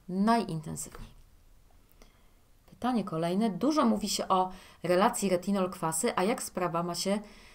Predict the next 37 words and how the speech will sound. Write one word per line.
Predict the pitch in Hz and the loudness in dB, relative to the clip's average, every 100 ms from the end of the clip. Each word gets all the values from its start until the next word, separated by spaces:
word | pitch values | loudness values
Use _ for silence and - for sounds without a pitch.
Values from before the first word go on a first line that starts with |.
| - | -12
z | 151 175 | -6 2
wyżej, | 262 285 247 185 - - 180 175 | 4 4 2 2 -6 2 4 4
y, | |
stężonym | 170 - 190 175 226 262 | 2 -2 0 2 2 4
niacinamidem, | 208 196 185 175 165 151 170 233 | 2 0 -2 -2 -2 0 0 0
takim | 196 185 185 | -2 -4 -2
na | 170 | -2
przykład | 165 - 285 196 160 | -2 -4 0 0 0
dziesięcioprocentowym? | 170 190 185 175 170 165 - - 180 185 165 165 151 156 - - - - | -2 -2 -2 -4 -6 -8 -16 -8 -4 -4 -4 -6 -8 -12 -14 -18 -12 0
On | 202 | 2
też | 202 226 | 2 2
powoduje | 247 220 196 196 | 2 2 2 0
złuszczanie | 170 165 - 240 247 | 0 -4 -2 0 0
i | - | 2
jak | 220 240 | 2 2
go | 247 | 0
wpleść | - 190 175 - | -2 -2 -2 -2
w | - | -6
pielęgnację, | 175 160 156 156 156 247 | -4 -4 -6 -8 -4 -6
kiedy | 247 202 170 | -4 -6 -4
jest | 170 240 220 | -2 -4 -4
już | 196 | -10
ochota | 185 185 190 | -8 -4 -4
na | 151 | -4
kwasy | - 190 190 180 185 - - | -4 -4 -2 -4 -6 -18 -8
i | 185 | -4
retinol? | 180 156 139 - - - - - - | -4 -4 -10 -10 -16 -20 -20 -20 -20
Wszystko | - 254 262 330 | -8 -6 -2 -2
zależy | - 196 190 | 0 -2 -2
od | 185 185 | -4 -6
tego, | 170 165 208 | -6 -2 -2
z | 208 | 0
jaką | 202 185 | -4 -6
skórą | 180 202 214 | -6 -4 -2
mamy | 190 185 | 0 0
do | 185 | -4
czynienia. | 185 160 135 | -4 -6 -8